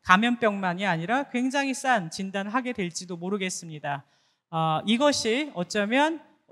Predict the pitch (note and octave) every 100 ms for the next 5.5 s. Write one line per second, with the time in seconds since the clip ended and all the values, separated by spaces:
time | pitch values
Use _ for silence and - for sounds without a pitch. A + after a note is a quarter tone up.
0 | _ - E4+ D#4 D4+ B3+ G#3 C4 C#4+ E4+
1 | E4 C#4+ A#3+ F#3+ F3 F3 F3+ G#3 F#3+ F3
2 | B3+ D4+ - _ _ - F#3 F#3 E4+ F4
3 | F4 C#4 A3+ F#3+ G3+ - G#3+ F3+ F3 E3
4 | D#3 - E3 E3+ D#4 F4+ F4 D4 A3 -
5 | F#3 F#3+ A#3+ E3